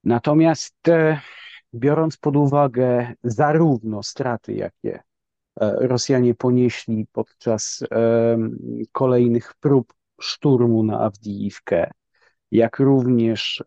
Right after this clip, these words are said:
no, niebagatelną długość, e, linii, e, frontu od obwodu charkowskiego aż po, aż po obwód hersoński, no to nie wydaje mi się, żeby w, e, dającym się przewidzieć,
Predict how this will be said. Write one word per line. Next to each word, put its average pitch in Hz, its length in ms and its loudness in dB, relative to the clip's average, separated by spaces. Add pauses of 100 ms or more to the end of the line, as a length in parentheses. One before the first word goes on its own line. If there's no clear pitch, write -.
no, 123 220 0 (140)
niebagatelną 139 960 0
długość, 110 800 -6
e, - 40 -6 (480)
linii, 117 680 -2
e, 120 260 -6
frontu 110 680 -2
od - 340 -6 (460)
obwodu 113 500 0
charkowskiego 110 960 -2
aż 107 360 -6
po, 107 260 -2 (300)
aż 110 180 -4
po 110 320 0
obwód 113 360 -2
hersoński, 113 840 -8 (1000)
no 160 260 4
to 202 340 4 (520)
nie 147 300 2
wydaje 156 460 4
mi 135 180 2
się, 151 260 2
żeby 135 300 2
w, 123 300 -4
e, 127 320 2 (360)
dającym 131 560 2
się 135 140 -2
przewidzieć, 120 840 -4